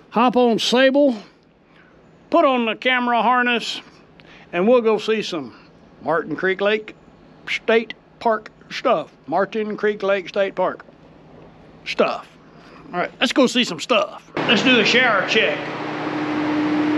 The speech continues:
We are in the facilities. A little bit dated. Way better than where we were last time, though.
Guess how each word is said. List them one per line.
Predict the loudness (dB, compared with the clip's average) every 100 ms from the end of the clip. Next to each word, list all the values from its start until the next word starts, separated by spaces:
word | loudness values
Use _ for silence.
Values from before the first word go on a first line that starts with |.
| 2
We | 2
are | 2 2
in | 2
the | 0 0
facilities. | 0 2 2 4 2 2 0
A | 0 -2 -2 -2 0 0 2 2 4
little | 4 4
bit | 2 2
dated. | 2 2 2 2 0 0 2 2 0 0 0 0 0 2 2 0 -2 -2 -4 -4 -4 -6 -4 -4 -4 -2 -2 -2 0 -2 0
Way | 2
better | 4 4 4
than | 2 0
where | 0 2
we | 0
were | 0 0 2
last | 2 2
time, | 0 0 0
though. | 0